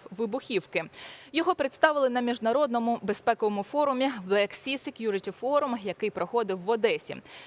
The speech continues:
Безпілотник може використовуватися для проведення розвідувальних операцій і патрулювання прибережної зони і річок. Коштує «Сталкер» близько шістдесяти тисяч євро, однак наразі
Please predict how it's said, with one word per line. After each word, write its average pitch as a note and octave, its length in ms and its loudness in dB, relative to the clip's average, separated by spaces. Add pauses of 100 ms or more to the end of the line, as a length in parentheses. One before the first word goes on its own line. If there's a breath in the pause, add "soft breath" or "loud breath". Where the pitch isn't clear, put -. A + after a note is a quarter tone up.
(120 loud breath)
Безпілотник E4+ 600 0
може C#4 260 2
використовуватися B3 1000 2
для G3 160 2
проведення G3+ 600 0
розвідувальних F#3 720 0
операцій G#3+ 480 0
і F#3+ 180 -6
патрулювання F3+ 680 0
прибережної E3+ 640 -2
зони G3 400 0
і F3+ 40 0
річок. G3+ 480 0 (400 loud breath)
Коштує A#3 420 2
«Сталкер» B3+ 480 2
близько G3 400 0
шістдесяти F3+ 720 -4
тисяч G#3+ 540 -4
євро, A#3+ 420 2
однак F3 360 0
наразі G3+ 480 0